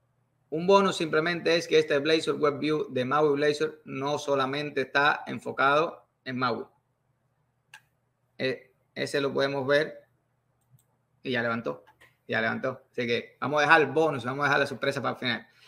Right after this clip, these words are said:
Eh, aquí vemos que tenemos nuestro proyecto de Maui. Single project, si se, nos fijamos aquí, es un solo proyecto y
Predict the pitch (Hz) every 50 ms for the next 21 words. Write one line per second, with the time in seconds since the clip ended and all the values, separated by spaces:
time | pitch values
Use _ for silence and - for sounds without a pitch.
0 | - _ - 170 170 170 165 165 160 156 156 147 - 156 160 185 208 214 208 202
1 | 196 - 170 156 165 175 190 196 180 - - _ _ _ _ _ _ _ _ _
2 | _ - - - 135 147 135 - 131 135 135 143 147 143 156 147 139 135 120 113
3 | 110 107 - _ _ _ _ - - - 185 190 196 190 - - 185 175 170 175
4 | 175 - - - _ _ _ - 139 131 123 135 135 135 131 131 123 - 131 135
5 | 143 151 156 147 139 135 151 147 139 139 139 147 139 131 - - 151 156 156 147
6 | 151 151 147 139 131 - 147 143 - _ _ _ _ _ _ _ _ _ _ _
7 | _ _ _ _ _ - 147 147 151 156 - - _